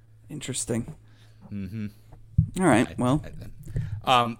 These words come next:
Speaker 2: since we're on the subject
Speaker 1: of penises,
Speaker 2: <clears throat> yeah.
Speaker 1: Okay.
Speaker 2: I've got something else here that, uh, this, this is interesting 'cause
Speaker 1: Hit
Speaker 2: I
Speaker 1: me
Speaker 2: always
Speaker 1: with it.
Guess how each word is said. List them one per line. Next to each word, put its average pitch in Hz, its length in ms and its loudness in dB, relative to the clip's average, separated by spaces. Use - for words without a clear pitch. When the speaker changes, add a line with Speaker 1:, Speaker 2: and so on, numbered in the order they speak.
Speaker 2:
since 202 300 2
we're 190 100 6
on 139 140 2
the 107 60 -2
subject - 560 2
Speaker 1:
of 127 200 -4
penises, 160 640 6
Speaker 2:
<clears throat> - 260 -6
yeah. 113 300 0
Speaker 1:
Okay. 135 380 2
Speaker 2:
I've 117 180 2
got 139 200 6
something 135 280 0
else 110 220 0
here 82 380 -2
that, 85 380 -2
uh, 78 400 -4
this, 117 220 -2
this 120 300 -4
is 113 140 -4
interesting 95 460 -6
'cause 101 280 -2
Speaker 1:
Hit - 120 2
Speaker 2:
I 120 80 4
Speaker 1:
me 214 120 6
Speaker 2:
always 190 60 4
Speaker 1:
with 233 220 6
it. - 280 0